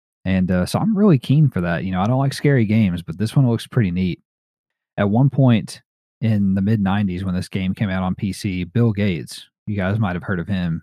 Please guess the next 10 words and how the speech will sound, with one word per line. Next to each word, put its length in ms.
he 380
described 420
this 120
game 260
as 180
the 100
future 520
of 80
interactive 540
entertainment, 520